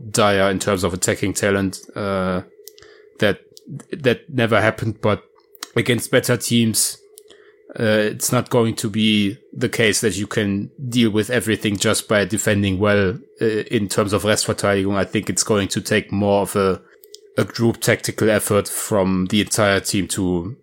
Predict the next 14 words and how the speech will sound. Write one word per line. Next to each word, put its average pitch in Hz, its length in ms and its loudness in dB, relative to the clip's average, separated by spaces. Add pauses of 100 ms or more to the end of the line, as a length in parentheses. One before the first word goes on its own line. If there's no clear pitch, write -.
(200)
be 104 140 0
more 95 240 0
solid 98 500 0
in 101 160 -2
the 95 80 0
back. 95 500 -4
And 101 200 -2
that 104 120 2
also 107 640 2 (300)
obviously 95 760 -2 (120)
has 107 220 0
some 98 240 2
effects - 480 -2
on, 98 560 -2